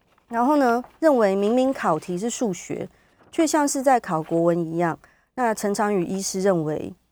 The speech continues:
台湾的教育真的是出了问题，真的很担心小孩未来的教育。是什么数学题目？跟大家讲一下。那你那个翻纸的声音要小心，小声一点。然后它的题目就是，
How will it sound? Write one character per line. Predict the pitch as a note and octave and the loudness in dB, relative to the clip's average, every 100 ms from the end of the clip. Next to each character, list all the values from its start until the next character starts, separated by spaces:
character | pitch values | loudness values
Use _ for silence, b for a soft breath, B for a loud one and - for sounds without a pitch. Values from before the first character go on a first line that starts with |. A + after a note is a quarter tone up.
| _ | _
台 | - F#3+ | -4 0
湾 | G3 A3 | 2 2
的 | A#3 | 2
教 | F3+ A3 F#3 | 0 2 2
育 | F#3 F3 | 2 -2
真 | F#3 F3+ | 0 -2
的 | |
是 | E3 F3 | -2 -6
出 | - F3 | -8 -4
了 | D#3+ | -4
问 | D#3 D#3+ - | -4 -6 -8
题， | - - - | -16 -14 -4
真 | A3 A3+ | -2 0
的 | G3 | -2
很 | E3 D#3+ | -4 -6
担 | F3+ F3 | -2 -2
心 | F#3 F#3 | -2 -6
小 | - | -6
孩 | C#3+ | -6
未 | D#3+ F#3+ | 0 0
来 | D3 | 0
的 | D3 | -6
教 | - D#3+ | -2 -2
育。 | - - b b b b | -2 -8 b b b b
是 | - C4+ | -4 -2
什 | F#3+ | 0
么 | E3+ E3 | 0 -2
数 | E3 A#3 | -2 -4
学 | F3 | -4
题 | D3+ - | -8 -6
目？ | D3+ F3 D#3 | -2 -2 -2
跟 | F3+ F3+ | -2 2
大 | F3 | 2
家 | F3 | 2
讲 | E3+ - | -2 -10
一 | - | -12
下。 | - D#3+ - _ _ _ _ _ | -10 -10 -10 _ _ _ _ _
那 | F3 | -4
你 | E3+ | 0
那 | F3 | 0
个 | F3 D#3+ D#3+ | 0 -2 -4
翻 | - G3 G#3+ | 0 0 0
纸 | - - | -6 -6
的 | D3+ | -2
声 | F3+ F#3 | 0 0
音 | F#3+ | 0
要 | F#3 | -2
小 | - - | -4 -12
心， | A2 - - _ | -10 -14 -16 _
小 | - C#3 | -8 -6
声 | C#3 E3+ F3+ | -4 -4 -4
一 | |
点。 | E3+ - _ _ _ _ _ _ - | -6 -12 _ _ _ _ _ _ -6
然 | F3+ | -2
后 | A#3 A3+ | 2 2
它 | G#3+ D#4+ | 2 2
的 | D4+ A#3 | 4 2
题 | A3+ | 2
目 | A#3+ C#4+ | 2 4
就 | C4 | 4
是， | B3+ - A#3+ F3+ | 2 -2 -2 -2